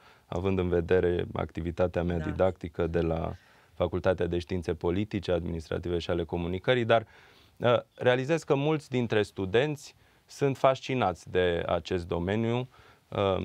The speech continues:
Speaker 1: al diplomației. Mulți dintre studenții care, repet, au participat la conferința de astăzi și, apropo de asta, aș vrea să vedem împreună cu telespectatorii afișul acestui eveniment, afișul conferinței de astăzi. Um,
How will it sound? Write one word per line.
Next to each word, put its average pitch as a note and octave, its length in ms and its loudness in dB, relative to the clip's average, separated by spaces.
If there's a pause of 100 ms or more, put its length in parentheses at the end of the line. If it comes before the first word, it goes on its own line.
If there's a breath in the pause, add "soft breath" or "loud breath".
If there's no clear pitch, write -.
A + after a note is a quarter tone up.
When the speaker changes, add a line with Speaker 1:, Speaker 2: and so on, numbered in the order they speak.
Speaker 1:
al F#2+ 220 4
diplomației. G2 960 0 (720)
Mulți A2+ 240 2
dintre A2+ 280 2
studenții G2+ 400 0
care, F#2+ 380 4 (220)
repet, F2+ 360 0
au G2 80 6
participat G2 600 0
la G2 120 4
conferința F2+ 680 0
de E2+ 120 2
astăzi A2 360 0
și, G#2+ 240 0
apropo G2+ 360 0
de G2+ 80 2
asta, G2 240 0
aș F#2+ 100 -2
vrea A2 120 2
să G#2+ 140 -2
vedem G2+ 260 0
împreună F2 400 0
cu F2 120 -8
telespectatorii F2 1000 -2 (300 loud breath)
afișul F2+ 520 0
acestui E2 720 -2
eveniment, E2 500 -2
afișul F2 360 -2
conferinței E2+ 580 -4
de E2 120 -4
astăzi. F2 460 0 (540 loud breath)
Um, C3 440 4